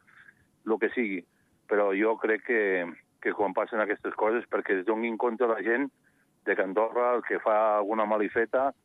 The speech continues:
pues, té molts números de que sigui caçat i escarmentat, i, bueno, que, i que, bueno, que,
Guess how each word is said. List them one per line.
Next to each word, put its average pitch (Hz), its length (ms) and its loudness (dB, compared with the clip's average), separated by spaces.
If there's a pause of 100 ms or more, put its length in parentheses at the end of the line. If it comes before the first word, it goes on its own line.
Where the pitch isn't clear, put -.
(360)
pues, 95 340 -2 (320)
té 107 100 0
molts 104 280 -8
números 107 340 -2
de 101 180 2
que 92 140 -8
sigui 98 320 -8
caçat 110 380 0 (100)
i 98 160 -12
escarmentat, 95 640 -2 (160)
i, 90 80 -12
bueno, 90 320 -4 (100)
que, 80 300 -8 (560)
i 85 80 -18
que, 85 160 -8
bueno, 98 260 -2
que, 98 140 -6